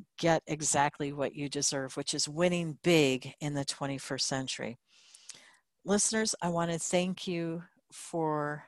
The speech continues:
your time today and allowing us to share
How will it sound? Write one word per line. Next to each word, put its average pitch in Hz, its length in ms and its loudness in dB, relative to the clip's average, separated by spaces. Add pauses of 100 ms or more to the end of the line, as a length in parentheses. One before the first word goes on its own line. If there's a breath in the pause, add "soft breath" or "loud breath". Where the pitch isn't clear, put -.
(420)
your 151 220 -2
time 185 400 -2
today 180 540 2
and 160 100 -4
allowing 156 460 0
us 160 220 -2
to 165 120 -2
share 170 420 2